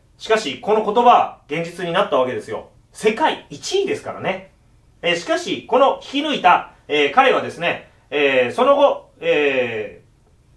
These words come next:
ー、その後、ジョブズをですね、えー、まあ、退社に追いやっていくと <laughs> いうことですね。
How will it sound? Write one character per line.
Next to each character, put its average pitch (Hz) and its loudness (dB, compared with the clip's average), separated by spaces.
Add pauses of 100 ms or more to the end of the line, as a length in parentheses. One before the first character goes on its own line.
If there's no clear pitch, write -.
(480)
ー、 - -20
そ 233 -2
の 254 2
後、 220 2
ジ 240 4
ョ 330 4
ブ 302 -2
ズ 202 0
を 190 2
で 143 0
す - -10
ね、 160 -6 (680)
え 120 -2 (140)
ー、 165 -14
ま - 0
あ、 - -20
退 254 4
社 262 -2
に 254 -2
追 185 0
い 190 -2
や 185 2
っ - -10
て - -6
い - -6
く - -12
と - -12 (160)
<laughs> - -20
い 175 0
う 175 4
こ 156 -2
と 123 -4
で 110 -10
す - -14
ね。 165 -4